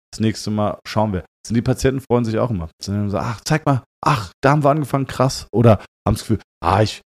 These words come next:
ich hab das Gefühl, da ist jetzt nichts passiert." Und sagst, "Doch, guck mal, locker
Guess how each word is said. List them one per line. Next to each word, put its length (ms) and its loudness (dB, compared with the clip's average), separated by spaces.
ich 20 -8
hab 60 -4
das 80 -14
Gefühl, 220 0
da 100 6
ist 80 0
jetzt 160 -4
nichts 180 2
passiert." 440 0
Und 40 -4
sagst, 220 -2
"Doch, 200 2
guck 120 0
mal, 160 -2
locker 320 2